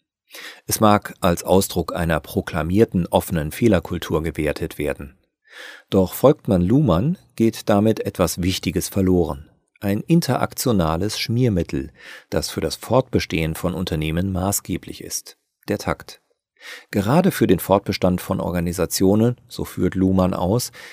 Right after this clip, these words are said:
sind Fiktionen von Konsens einfach unerlässlich.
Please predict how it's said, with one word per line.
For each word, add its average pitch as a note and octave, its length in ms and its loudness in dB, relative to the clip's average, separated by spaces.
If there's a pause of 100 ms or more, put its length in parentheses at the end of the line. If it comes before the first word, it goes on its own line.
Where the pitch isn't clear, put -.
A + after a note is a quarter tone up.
(120)
sind F#2+ 320 2
Fiktionen A#2+ 680 4
von E2 260 0
Konsens E2+ 840 -2
einfach E2+ 560 -6
unerlässlich. G2 880 -4